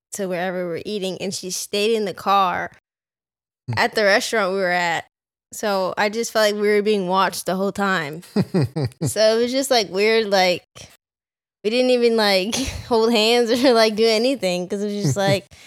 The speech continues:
Speaker 1: we were just like this.
Speaker 2: Undercover cop.
Speaker 1: And
Speaker 2: Yeah.
Speaker 1: I was, like, looking outside and stuff. <laughs>
Speaker 2: <laughs>
Speaker 1: But yeah, it was
Speaker 2: She had binoculars.
Speaker 1: Yeah.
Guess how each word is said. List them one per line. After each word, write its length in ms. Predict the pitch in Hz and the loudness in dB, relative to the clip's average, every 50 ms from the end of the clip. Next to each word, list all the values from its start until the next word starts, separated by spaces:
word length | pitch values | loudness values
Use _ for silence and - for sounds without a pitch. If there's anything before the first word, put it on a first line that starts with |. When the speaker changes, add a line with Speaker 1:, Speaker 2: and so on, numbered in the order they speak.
| - - _ _ - | -20 -20 _ _ -10
Speaker 1:
we 80 | 202 202 | -8 -8
were 60 | 190 | -6
just 160 | 190 185 - | -6 -8 -6
like 160 | 180 170 156 | -6 -6 -6
this. 560 | - 185 185 175 180 185 - - - - - _ _ _ _ _ - | -4 -4 -4 -4 -4 -6 -8 -12 -12 -16 -18 _ _ _ _ _ -10
Speaker 2:
Undercover 480 | 120 123 113 120 113 - 120 113 113 | -8 -6 -6 -6 -4 -4 -4 -4 -4
cop. 360 | 110 - 127 127 123 107 - - | -4 -4 -2 -2 -2 -4 -4 -4
Speaker 1:
And 80 | - 233 | -2 2
Speaker 2:
Yeah. 140 | 240 240 302 | 2 4 4
Speaker 1:
I 100 | 285 294 | 4 4
was, 140 | 311 254 | 2 4
like, 180 | 269 262 254 240 | 4 4 4 2
looking 340 | 226 220 226 233 277 254 240 | 0 -2 -2 0 2 2 2
outside 640 | 233 226 190 - - 214 185 180 190 190 196 214 220 | 2 0 0 0 0 2 2 4 4 2 2 0 0
and 100 | 247 233 | -2 -4
stuff. 460 | - - 233 226 220 233 247 - - - - - - - 554 - | 0 2 2 4 4 2 0 -2 -8 -14 -12 -10 -6 -6 -6 -2
<laughs> 20 | - - 480 427 370 370 370 - | 2 4 4 4 4 2 2 4
Speaker 2:
<laughs> 320 | 381 381 - - - 285 - - _ _ _ _ _ - 349 - - - - - - - - _ | 2 2 2 0 -4 -8 -8 -8 _ _ _ _ _ -12 -12 -12 -12 -16 -18 -18 -20 -20 -8 _
Speaker 1:
But 120 | - 240 | 0 2
yeah, 360 | 247 233 208 190 180 151 98 - | 4 4 4 4 4 2 2 2
it 140 | 233 262 285 294 | 2 2 4 2
was 80 | 294 | 2
Speaker 2:
She 60 | 220 | 2
had 120 | 147 139 127 | 2 2 2
binoculars. 800 | 135 127 127 131 135 135 - 139 123 120 117 120 120 - - - _ _ - | 2 2 2 0 0 0 0 0 0 0 0 -2 -4 -8 -12 -14 _ _ -4
Speaker 1:
Yeah. 400 | 233 233 208 190 185 190 196 | 0 2 2 2 2 0 -2